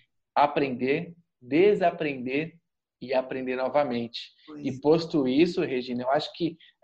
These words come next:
Speaker 1: essa frase ela cabe muito bem porque ela ilustra o momento que nós estamos. O empresário, o empreendedor e até os consumidores estão reaprendendo. Eu tenho visto,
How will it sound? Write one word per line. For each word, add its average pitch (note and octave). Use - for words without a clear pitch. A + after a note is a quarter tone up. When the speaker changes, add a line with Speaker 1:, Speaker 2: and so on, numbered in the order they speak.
Speaker 1:
essa C3+
frase E3+
ela D#3
cabe E3+
muito E3
bem D#3+
porque F3
ela E3+
ilustra F3
o -
momento D#3
que D3+
nós C#3+
estamos. B2
O C#3
empresário, C#3+
o C3+
empreendedor C#3
e A3
até -
os A#4
consumidores A3+
estão A3
reaprendendo. C4+
Eu D3+
tenho B3+
visto, A3